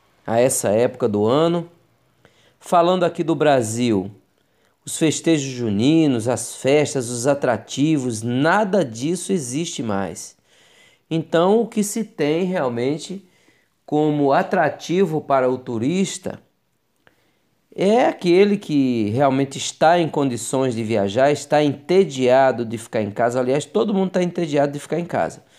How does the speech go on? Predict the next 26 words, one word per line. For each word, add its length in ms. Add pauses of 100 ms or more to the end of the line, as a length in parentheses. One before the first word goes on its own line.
(360)
mas 280
nem 280
todo 300
mundo 320
pode 300
viajar. 580 (720)
Então, 280
essa 240
minoria 1080 (180)
que 120
possa 720 (760)
fazer 540
aí 160
uma 180
viagem 580
com 120
a 40
família, 640
com 120
a 20
esposa, 640
com 80
a 40
namorada, 680
namorado, 540
enfim. 360